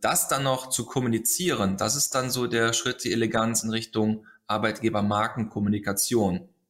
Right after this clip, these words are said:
Das ist was, wo man dann ständig arbeiten kann. Und wenn ich jetzt dann,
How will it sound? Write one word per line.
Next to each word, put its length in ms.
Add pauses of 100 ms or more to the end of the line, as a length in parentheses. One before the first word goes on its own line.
(220)
Das 140
ist 120
was, 160
wo 80
man 100
dann 140
ständig 420
arbeiten 400
kann. 480 (1000)
Und 240
wenn 160
ich 100
jetzt 280
dann, 480